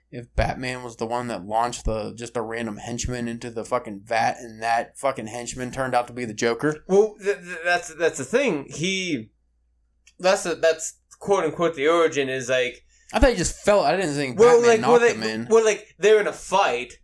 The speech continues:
Speaker 2: They're fighting up on the
Speaker 1: Oh, so
Speaker 2: the, like,
Speaker 1: Batman
Speaker 2: the
Speaker 1: did do it.
Speaker 2: Yeah, kinda like, yeah, he's up on, on the walkways above it, and they're, like, fighting, and he hits him, and then he tries to, like,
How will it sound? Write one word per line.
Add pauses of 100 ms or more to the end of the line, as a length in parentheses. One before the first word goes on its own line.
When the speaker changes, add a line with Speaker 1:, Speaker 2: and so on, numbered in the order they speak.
(200)
Speaker 2:
They're
fighting
up
on
the
Speaker 1:
Oh,
so
Speaker 2:
the,
like,
Speaker 1:
Batman
Speaker 2:
the
Speaker 1:
did
do
it.
Speaker 2:
Yeah,
kinda
like,
yeah,
he's
up
on,
on
the
walkways
above
it,
and
they're,
like,
fighting, (360)
and
he
hits
him,
and
then
he
tries
to,
like,